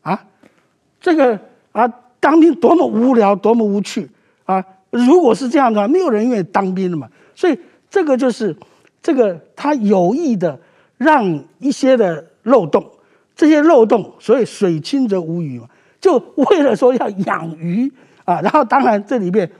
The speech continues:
还有很多的利益在里面。不要看他说现在啊，可能军中的所谓买官的现象可能没有这么猖獗，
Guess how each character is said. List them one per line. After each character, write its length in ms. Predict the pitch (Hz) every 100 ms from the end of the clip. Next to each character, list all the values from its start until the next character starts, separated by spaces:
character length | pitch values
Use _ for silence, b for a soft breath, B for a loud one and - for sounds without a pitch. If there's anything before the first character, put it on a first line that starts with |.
| b b b
还 260 | - - 226
有 180 | 208 143
很 400 | - 160 147 139
多 260 | 226 220
的 140 | 190 143
利 140 | 170
益 220 | 220 165 147
在 160 | 160
里 160 | 117 110
面。 160 | 120 _ b b b b -
不 80 |
要 80 | 339
看 140 | 240 294
他 140 | 254
说 140 | 240
现 200 | 226 254
在 200 | 214 185 156 B B
啊， 100 | 180
可 180 | 170 185
能 240 | 196 254 254
军 240 | 262 269
中 180 | 240 262
的 180 | 233 190
所 140 | 190
谓 80 | 196
买 260 | 202 165 156
官 220 | 190 233
的 80 | 220
现 200 | 240 196
象 180 | 180 156 b b b b b _
可 120 | -
能 120 | 196 247
没 80 |
有 100 | 311
这 140 | 208 262
么 80 | 202
猖 320 | - 262 254
獗， 240 | 160 139